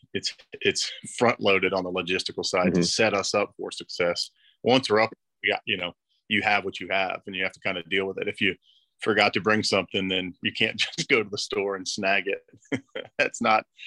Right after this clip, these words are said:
Speaker 1: that's not an option. <laughs>
Speaker 2: Yeah.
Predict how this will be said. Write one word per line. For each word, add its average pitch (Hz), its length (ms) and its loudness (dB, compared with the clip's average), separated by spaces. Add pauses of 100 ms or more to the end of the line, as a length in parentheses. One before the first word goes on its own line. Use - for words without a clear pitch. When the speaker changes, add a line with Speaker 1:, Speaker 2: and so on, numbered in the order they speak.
(240)
Speaker 1:
that's 110 240 2
not 101 260 4
an 92 140 -2
option. 92 440 -4 (280)
<laughs> - 280 -16 (1700)
Speaker 2:
Yeah. 76 160 2